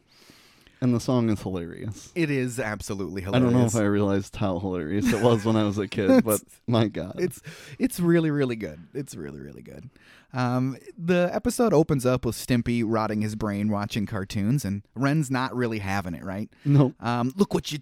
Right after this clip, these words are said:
Speaker 2: look what it's doing to your brain." Uh, and the whole bit with, uh, Stimpy's head as a toilet, uh, really enjoyed that. You know, the
Speaker 1: Yeah.
Speaker 2: wiggling of the nose.
Speaker 1: <laughs> Yeah.
Speaker 2: <laughs>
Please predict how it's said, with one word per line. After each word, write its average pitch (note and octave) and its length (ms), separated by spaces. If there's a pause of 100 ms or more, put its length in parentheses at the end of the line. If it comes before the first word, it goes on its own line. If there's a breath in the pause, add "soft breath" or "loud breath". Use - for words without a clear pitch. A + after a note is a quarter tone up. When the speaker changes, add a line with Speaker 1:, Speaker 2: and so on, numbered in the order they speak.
(160)
Speaker 2:
look B3+ 180
what B3+ 140
it's E3+ 140
doing G3 340
to G3+ 140
your G#3+ 100
brain." F3+ 720
Uh, A2+ 280
and C3 560
the C3 80
whole C#3 160
bit B2+ 260
with, B2+ 240
uh, A#2+ 160
Stimpy's A#2 440
head A2 280
as G#2+ 160
a G#2+ 40
toilet, A2 500
uh, G#2 260
really A2+ 300
enjoyed A2 400
that. B2 240
You A#2+ 80
know, A2 100
the B2+ 140
Speaker 1:
Yeah. C#3+ 140
Speaker 2:
wiggling C#3+ 340
of C3+ 160
the C#3+ 80
nose. F3 600
Speaker 1:
<laughs> D4+ 80
Yeah. C#4 440
Speaker 2:
<laughs> - 40